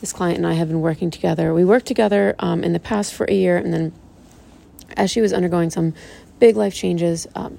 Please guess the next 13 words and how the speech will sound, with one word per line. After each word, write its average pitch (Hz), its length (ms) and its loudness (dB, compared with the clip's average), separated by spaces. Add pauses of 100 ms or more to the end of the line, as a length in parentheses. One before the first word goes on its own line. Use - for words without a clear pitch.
came 220 260 2
back 165 380 0 (500)
to 185 200 0
coaching, 175 560 -2
and - 500 -4
she - 200 -8
is, 180 200 -4
like, 170 180 -6
the 180 180 -6
epitome 185 720 0 (400)
of 180 320 0 (160)
consistency. - 1040 -6 (300)
She, - 520 -2